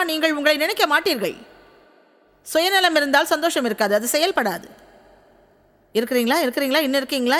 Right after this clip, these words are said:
இல்லையா? நான் எப்படி? நான் எப்படி? நான் எப்படி? <laughs> காத்திருந்து சோர்ந்து போனேன். காத்திருக்க அவசியம் இல்லை. இப்பவே வேணும். சரியா? இப்பவே, இப்பவே.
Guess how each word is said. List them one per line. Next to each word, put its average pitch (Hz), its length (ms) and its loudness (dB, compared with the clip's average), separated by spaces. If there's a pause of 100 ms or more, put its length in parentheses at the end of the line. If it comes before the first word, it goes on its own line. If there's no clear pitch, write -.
இல்லையா? 277 240 0 (220)
நான் 269 160 2
எப்படி? 294 260 -2
நான் 247 140 0
எப்படி? 311 220 -6
நான் 226 140 -2
எப்படி? 294 180 -10 (300)
<laughs> - 540 -10 (600)
காத்திருந்து 349 400 0
சோர்ந்து 349 280 0
போனேன். 220 260 -2
காத்திருக்க 294 320 -2
அவசியம் 294 300 -4
இல்லை. 151 140 -12 (260)
இப்பவே 381 300 -2
வேணும். 208 240 -2
சரியா? 285 200 -2 (100)
இப்பவே, - 220 -6 (100)
இப்பவே. 392 240 -6